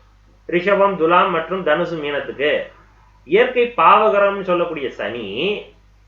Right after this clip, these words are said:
இரண்டு லக்னங்களுக்கு மிக சூப்பரா வர்றாரு. ரிஷபம் மற்றும் துலாத்துக்கு ராஜயோகாதிபதியா வர்றாரு. அப்ப அந்த பார்வையெல்லாம் பெருசா கெடுதலை தராது, அப்படி எடுத்துக்கணும். இதன் அடிப்படையில தான் ஜாதகத்தின் பலன்கள்.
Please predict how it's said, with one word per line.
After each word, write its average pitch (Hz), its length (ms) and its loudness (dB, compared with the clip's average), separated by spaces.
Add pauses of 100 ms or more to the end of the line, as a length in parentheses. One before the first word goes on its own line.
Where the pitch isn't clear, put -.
இரண்டு 233 360 4
லக்னங்களுக்கு 208 680 0 (400)
மிக 190 240 2
சூப்பரா 208 380 -2
வர்றாரு. 147 480 2
ரிஷபம் 190 420 0
மற்றும் 165 340 -4
துலாத்துக்கு 165 440 0 (100)
ராஜயோகாதிபதியா 185 800 2
வர்றாரு. 120 600 0 (600)
அப்ப 151 200 -4
அந்த 208 320 -2
பார்வையெல்லாம் 190 760 2
பெருசா 160 360 -2
கெடுதலை 151 440 -2
தராது, 117 720 0 (460)
அப்படி 208 260 -2
எடுத்துக்கணும். 110 420 -6
இதன் 196 360 -4
அடிப்படையில 202 520 0
தான் 185 200 0
ஜாதகத்தின் 143 640 0
பலன்கள். 127 720 0